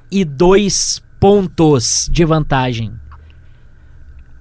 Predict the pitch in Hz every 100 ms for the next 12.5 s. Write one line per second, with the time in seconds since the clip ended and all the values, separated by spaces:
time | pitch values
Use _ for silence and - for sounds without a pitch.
0 | - - 151 143 143 143 143 139 139 135
1 | 127 - 156 160 - 185 190 185 127 127
2 | 185 240 208 - - 156 165 185 - 180
3 | 180 180 180 175 180 170 151 151 175 175
4 | - - 156 151 - 208 220 254 - 214
5 | 185 - 180 190 196 202 202 - - -
6 | - 160 - 175 156 - - - - -
7 | - - - - - - - - - -
8 | - - 151 156 156 - 170 180 151 151
9 | 190 190 220 - - - - - - -
10 | - 170 165 - 185 175 180 240 - 226
11 | 202 185 190 202 185 175 180 180 156 117
12 | 110 - - -